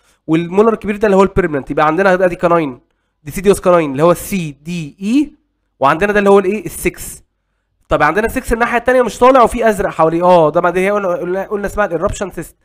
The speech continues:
يا اما فرقعها يا اما استنى عليه ست شهور، لو ما طلعش يبقى انا بفرقعها عن طريق mercipalization. بيقول لك يا جماعه، يا جماعه طبيعي اكبر دليل ان في variation للاربشن، بص هنا حضرتك بيقول لك ايه؟ بيقول لك طفل عنده اتناشر سنه ونص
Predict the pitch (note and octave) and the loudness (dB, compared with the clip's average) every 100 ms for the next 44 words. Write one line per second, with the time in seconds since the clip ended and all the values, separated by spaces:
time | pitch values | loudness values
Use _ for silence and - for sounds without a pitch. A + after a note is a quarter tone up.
0 | _ _ _ D3+ G3+ A3+ A#3 G3+ B3 A#3 | _ _ _ -4 -2 2 2 4 4 4
1 | A3+ A3+ - A#3+ A3 A3+ - G3 A3 G#3+ | 2 -2 -2 0 0 0 -6 -8 -4 -2
2 | F#3+ D#3+ A#3 B3+ G3 G#3 G#3 - F3 F#3 | -2 -2 -4 -4 -2 -2 0 -2 0 2
3 | G#3 F#3+ F#3 G3+ F#3+ - E3 E3+ D3 C3+ | 2 0 -2 -4 -6 -8 -8 -8 -8 -12
4 | - _ - C#4+ C#4+ A3 B3+ C4+ G3+ F#3 | -18 _ -6 -4 -2 -2 0 0 -2 -2
5 | A#3+ C4 B3 A#3+ C4 B3+ A#3+ G3 A#3+ B3+ | 0 0 0 -2 0 -2 -4 -6 -8 -8
6 | G3+ A#3 A3+ F3+ D#3+ E3 A3 B3 F#3 E3 | -10 -10 -12 -12 -10 -8 -6 -6 -6 -8
7 | A3 A#3+ G3+ - G#3 G3 F3 G#3+ F#3 G3 | -8 -8 -12 -14 -16 -14 -12 -12 -12 -12
8 | G3 G3+ G3+ _ _ E3+ A3 C4 D#3+ E3 | -10 -12 -14 _ _ -2 0 0 -4 -14
9 | - B3+ - G#3 B3+ A#3+ - A#3+ A#3+ - | -4 -4 2 4 4 0 -4 -4 -4 -2
10 | A#3+ A#3+ G3+ C4 - - | 0 0 0 -4 -6 -14